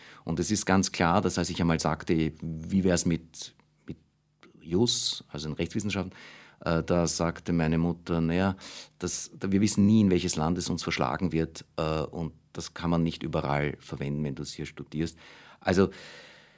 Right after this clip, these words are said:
es war immer wichtig, daran zu denken. Also da war Medizin eine Möglichkeit, eine praktische Möglichkeit für unsere Familiengeschichte.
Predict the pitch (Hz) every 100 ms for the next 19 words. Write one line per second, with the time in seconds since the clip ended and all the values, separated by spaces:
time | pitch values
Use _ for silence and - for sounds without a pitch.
0 | _ _ - - 117 139 123 120 120 117
1 | 90 87 95 82 78 73 67 - - 98
2 | 98 101 98 92 101 98 98 95 - 107
3 | 117 117 117 - 92 92 90 87 85 -
4 | - 69 65 - - - _ _ _ _
5 | 80 82 - 82 87 - 87 98 80 73
6 | 78 - - 62 64 - - _ _ -
7 | 82 78 - 90 87 82 76 82 73 71
8 | 65 - - 60 - - 65